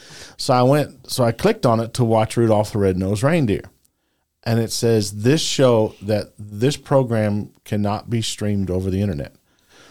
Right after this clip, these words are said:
Well, I went and looked it up, and C B S does not own the rights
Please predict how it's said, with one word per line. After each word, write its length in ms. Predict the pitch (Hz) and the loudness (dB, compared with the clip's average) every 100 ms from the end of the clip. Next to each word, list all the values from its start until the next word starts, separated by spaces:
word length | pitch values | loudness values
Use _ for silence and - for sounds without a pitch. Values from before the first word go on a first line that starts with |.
| _ | _
Well, 140 | 135 202 | 0 2
I 20 | |
went 160 | 190 131 | 2 2
and 60 | |
looked 200 | 139 131 | 0 0
it 40 | 127 | 0
up, 400 | 226 131 69 - - - _ _ - | 2 2 -2 -10 -20 -20 _ _ -4
and 640 | 131 123 117 110 107 101 - _ | -2 2 2 2 0 -2 -8 _
C 240 | - 139 | -2 0
B 180 | 127 120 | 4 4
S 300 | 107 110 - - - | 2 0 -6 -10 -8
does 180 | 107 110 | -4 -2
not 220 | 104 - | -2 -2
own 180 | 107 104 | -2 0
the 100 | 87 | -2
rights 640 | 98 156 185 - - - | 0 0 0 -4 -10 -10